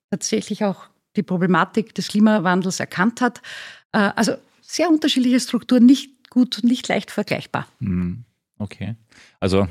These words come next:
Speaker 2: sind weniger Leute dabei, dann ist es meistens einfacher, ne? Aber
Speaker 1: Ah, die
Speaker 2: manchmal
Speaker 1: Balderschwang haben mehr. Äh, Balderschwang kamen zu den Sitzungen bis zu zweihundert Leuten.
Speaker 2: Ah, okay. Na, aber ich meine, man hat mehr, weniger Inter-, verschiedene Interessensgruppen,
Speaker 1: Natürlich.
Speaker 2: wo jeder sagt,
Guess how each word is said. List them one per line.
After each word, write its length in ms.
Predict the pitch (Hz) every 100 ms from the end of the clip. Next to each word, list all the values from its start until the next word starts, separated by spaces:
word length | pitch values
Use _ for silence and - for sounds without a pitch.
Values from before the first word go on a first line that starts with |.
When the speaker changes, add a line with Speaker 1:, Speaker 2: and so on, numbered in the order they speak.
| -
Speaker 2:
sind 240 | - 98
weniger 280 | 101 104 101
Leute 300 | 101 107 110
dabei, 260 | 101 101
dann 380 | 101 95 98 104 -
ist 160 | 90
es 140 | 110 -
meistens 420 | 92 104 - 104
einfacher, 420 | 107 104 113 104
ne? 260 | 101 107 120 _
Aber 240 | 104 98 104
Speaker 1:
Ah, 40 | 370
die 160 | 285
Speaker 2:
manchmal 240 | 220 - -
Speaker 1:
Balderschwang 440 | 220 320 330 294
haben 240 | 277 269 247
mehr. 240 | 240 196 - - - _ _
Äh, 120 | 208 185
Balderschwang 500 | 175 233 285 254 247
kamen 300 | 220 254 240
zu 120 | 247
den 140 | 247
Sitzungen 840 | - 247 - 247 247 247 240 240
bis 180 | 233 233
zu 120 | -
zweihundert 500 | - 165 190 226 220
Leuten. 320 | 175 - - 131 _ _ _ _ _ _
Speaker 2:
Ah, 120 | 98
okay. 200 | 104 - - -
Na, 160 | 110 113
aber 160 | 113 110
ich 100 | 117
meine, 160 | 107
man 140 | 104 95
hat 180 | 110
mehr, 400 | 104 101 101 - -
weniger 340 | 101 113 110 107
Inter-, 220 | 98 101
verschiedene 400 | - 92 113 110
Interessensgruppen, 1120 | 107 101 104 - 101 - - 107 - 101 107 156
Speaker 1:
Natürlich. 300 | - 151 127
Speaker 2:
wo 80 |
jeder 220 | 104 98 101
sagt, 220 | 107